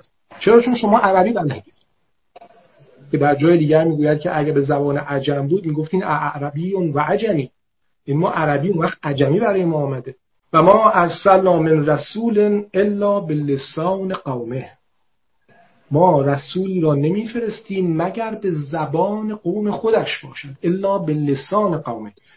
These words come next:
لیبین لهم. تا بتونه براشون بیان کنه، تبیین کنه. سورهٔ ابراهیم آیهٔ چهار. که بعد، اه، مفسرین و اندیشمندانی که کار کردن روی این آیه ها بعضی این رو گفتن که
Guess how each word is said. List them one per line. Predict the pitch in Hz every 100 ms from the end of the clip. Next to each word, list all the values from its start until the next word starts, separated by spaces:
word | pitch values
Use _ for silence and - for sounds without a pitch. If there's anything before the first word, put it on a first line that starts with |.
| -
لیبین | 180 202 208 226 262 240 190
لهم. | 143 117 - _ _ _ _
تا | 147
بتونه | 151 190
براشون | 165 170 202
بیان | 175 143 131 143 190 208 190
کنه، | 151 127 117
تبیین | - 139 120 135 190
کنه. | 170 131 107 _ - 123 147 131 -
سورهٔ | 127 135
ابراهیم | 123 127 117 143 170 180 _ _ _ _ _
آیهٔ | 135 127 135 170
چهار. | 165 147 - - _ _ _ _ _ _ _ _ -
که | -
بعد، | 143 170 208 - _ _ _ -
اه، | 151 143 139 135 139 - _ -
مفسرین | 147 139 139 131 - 135 135 180
و | 180
اندیشمندانی | 147 139 135 131 147 131 131 160 180
که | 156 143 123 _ _ _ _ _ -
کار | - 151 175
کردن | 170 143 139
روی | 135 131
این | 139
آیه | 131 131
ها | 120 151 208 214 _ _ _ _ _ _ _ -
بعضی | 143 156 160
این | 185
رو | 180
گفتن | 156 147 - 180 185 120
که | -